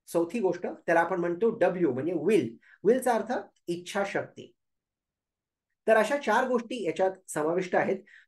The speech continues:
प्रत्येक पायरीवर आपण काय करायला हवं आणि कोणत्या प्रकारचे प्रश्न आपण विचारायला हवेत, समोरच्याला कसं हाताळावं, हे आपण आता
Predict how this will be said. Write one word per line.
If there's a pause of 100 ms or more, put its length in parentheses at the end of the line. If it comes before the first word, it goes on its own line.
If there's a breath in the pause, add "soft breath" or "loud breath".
प्रत्येक (1080)
पायरीवर (100)
आपण (320)
काय
करायला
हवं (320)
आणि (100)
कोणत्या
प्रकारचे
प्रश्न
आपण
विचारायला
हवेत, (440)
समोरच्याला
कसं
हाताळावं, (340)
हे
आपण
आता